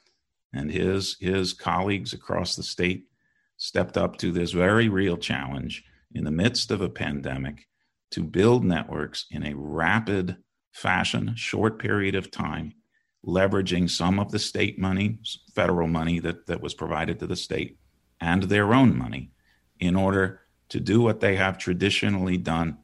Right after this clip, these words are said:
done for over eighty years, served their members.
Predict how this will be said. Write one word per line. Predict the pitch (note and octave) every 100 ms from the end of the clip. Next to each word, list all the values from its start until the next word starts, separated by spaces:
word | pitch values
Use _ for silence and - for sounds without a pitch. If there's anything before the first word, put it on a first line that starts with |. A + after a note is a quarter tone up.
| -
done | E2+ G2
for | F2+ G2
over | F2+ F2 F#2 F2
eighty | C#2+ D#2 E2
years, | D2+ C2 C#2+ C2+ - _ _ _ _ _ -
served | - F2 F2 E2+ - -
their | E2 D#2+
members. | D#2 C#2 A1 -